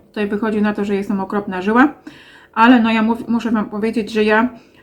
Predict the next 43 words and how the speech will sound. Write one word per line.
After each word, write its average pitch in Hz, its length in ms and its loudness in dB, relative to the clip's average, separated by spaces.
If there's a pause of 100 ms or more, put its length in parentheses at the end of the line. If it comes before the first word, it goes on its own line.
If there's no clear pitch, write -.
(100)
no, 220 200 2
na 233 120 4
kwiatki, 220 520 -2
na 208 160 2
drzewa 214 340 0
to 202 240 -2
tyle 202 240 -4
pieniędzy 196 440 -4
nie 214 140 2
wydaję, 226 480 4 (520)
bo 226 120 2
za 277 120 6
mnie 294 160 8
jest 254 200 4
cho-, 220 420 -2
y, - 60 -6
ogrodnik 254 520 4
taki, 247 260 0
jaki 202 340 0
jest. 208 420 0 (440)
I 240 60 2
jeżeli 269 340 6 (100)
to 247 120 2
ma 240 180 6
mi 226 400 0
gdzieś, 214 300 -2
wiecie, 202 280 0
po 202 160 -4
drodze 247 320 2
gdzieś 196 340 -2
uschnąć 233 500 0
czy 214 120 -8
coś, 196 240 -6
no 233 80 -2
to 226 100 -4
dla 226 240 2
mnie 208 140 0
to 202 100 -6
jest 202 160 -2
po 196 80 -10
prostu 208 340 -4
wyrzucenie 208 580 -2
pieniędzy 170 520 -4